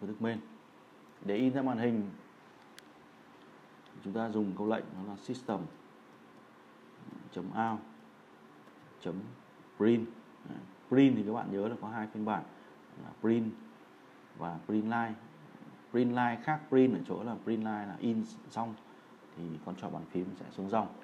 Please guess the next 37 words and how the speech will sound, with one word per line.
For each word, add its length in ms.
Và 200
có 120
một 140
cái 380
điều 200
mà 140
các 60
bạn 120
chú 120
ý, 140
đó 160
là 180
Java 340
là 100
một 160
ngôn 160
ngữ 60
lập 180
trình 300
phân 180
biệt 100
chữ 100
hoa 280
chữ 60
thường. 280
Vì 60
vậy 280
khi 100
viết 180
mã 260
các 80
bạn 220
cần 220
phải, 120
ừ, 60
chính 140
xác. 220